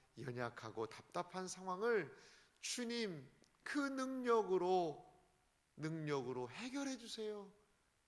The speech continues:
도와주세요." 이것이 주기도문의 마지막 기도의 의미일 수 있어요. 오늘 이 시인도 지금 그 하나님의 능력에 의지하여 기도하고 있습니다.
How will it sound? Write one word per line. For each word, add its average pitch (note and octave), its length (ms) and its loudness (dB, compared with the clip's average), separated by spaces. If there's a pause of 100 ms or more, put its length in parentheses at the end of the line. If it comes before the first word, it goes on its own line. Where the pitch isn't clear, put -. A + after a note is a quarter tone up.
(200)
도와주세요." B3+ 880 -2 (600)
이것이 C#4+ 480 0
주기도문의 E3+ 1040 0 (420)
마지막 D4 520 -2
기도의 G#3+ 640 2
의미일 F#3 460 -2
수 - 140 -12
있어요. - 320 -10 (1000)
오늘 B2+ 320 -2
이 A2+ 140 -2
시인도 G2 580 -6
지금 D#3+ 480 -2 (460)
그 G#3 180 2
하나님의 F#3+ 540 4
능력에 D3+ 720 2
의지하여 D#3 560 0
기도하고 F#3+ 520 -10
있습니다. - 340 -16